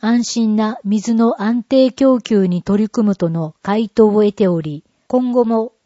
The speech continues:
広域化の有効性を整理し、企業団への参加の可否を慎重に判断していく。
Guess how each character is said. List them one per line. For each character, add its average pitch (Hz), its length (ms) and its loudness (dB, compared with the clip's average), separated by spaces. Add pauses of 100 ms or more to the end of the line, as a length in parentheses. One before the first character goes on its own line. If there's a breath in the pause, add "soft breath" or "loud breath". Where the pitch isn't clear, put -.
広 269 340 0
域 - 160 -18
化 233 180 -4
の 226 160 -2
有 247 240 -2
効 262 280 0
性 247 260 -4
を 240 100 -4
整 233 280 -4
理 202 100 -6
し、 175 380 -12 (100)
企 220 200 -10
業 285 240 2
団 214 260 0
へ 190 100 -4
の 185 120 -4
参 247 280 -4
加 247 160 -4
の 233 120 -2
可 254 160 -4
否 220 200 -4
を 180 280 -4 (100)
慎 247 360 -6
重 262 280 0
に 247 160 -2
判 247 300 -8
断 190 260 -4
し - 100 -16
て 175 120 -8
い 165 100 -8
く。 - 300 -12